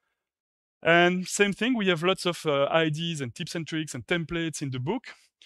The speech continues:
Uh, but my favorite ones are the, the following ones. One, manage customer expectations. It's, um, uh, don't ov-, don't overpromise and underdeliver. Do the opposite.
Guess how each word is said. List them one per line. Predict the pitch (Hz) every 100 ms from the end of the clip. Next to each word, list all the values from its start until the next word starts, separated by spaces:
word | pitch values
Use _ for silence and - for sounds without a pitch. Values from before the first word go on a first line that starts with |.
| _ _ _ -
Uh, | 151 151 156 -
but | 156 165 - 165
my | 151
favorite | 156 - 220 202 180
ones | 175 175 160
are | 143
the, | 131 135
the | 123
following | 127 120 110
ones. | 95 92 - _ _ _ _ _ _ _ _ _ _
One, | 135 151 175 190 - _ -
manage | 139 143 139 143 - - _
customer | 123 - 123 117 -
expectations. | 117 - 98 113 - - - _ _ _ _ _ _ _ _
It's, | 139 135 - - 143
um, | 135 131 127 123 120 120 123 156 170 -
uh, | - - 123 120 117 113 113 117
don't | 160 160 -
ov-, | 160 151 - 143
don't | 160 156
overpromise | 160 151 139 147 143 139 139
and | 127
underdeliver. | 120 120 113 104 104 101
Do | 117 147
the | 143
opposite. | 123 107 101